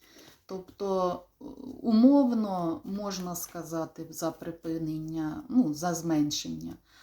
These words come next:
Але можна сказати на цю тему тільки умовно, оскільки,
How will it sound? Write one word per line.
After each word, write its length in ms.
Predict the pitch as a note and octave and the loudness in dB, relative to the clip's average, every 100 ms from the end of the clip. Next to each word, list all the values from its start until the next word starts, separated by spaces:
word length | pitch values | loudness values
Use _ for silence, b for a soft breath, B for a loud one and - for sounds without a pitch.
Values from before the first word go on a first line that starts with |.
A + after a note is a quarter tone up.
| B B | B B
Але 300 | F3+ G#3 A3 | -2 2 4
можна 380 | A3 A#3+ G#3+ G3 | 4 2 0 -4
сказати 640 | - F3+ F#3 F#3+ F#3+ F3+ | -8 -8 -2 -2 -4 -8
на 160 | F3 E3+ | -6 -8
цю 180 | - | -10
тему 420 | E3+ F#3+ F#3+ F#3 E3+ | -10 -6 -4 -4 -6
тільки 500 | - F3 E3+ - E3+ | -6 -6 -6 -6 -4
умовно, 880 | F3 F3+ F3+ E3+ E3 D#3+ D3+ D3+ | -2 -2 -2 -4 -6 -4 -4 -6
оскільки, 880 | D#3+ D#3+ - - E3+ E3 - E3 | -8 -10 -12 -8 -8 -8 -6 -4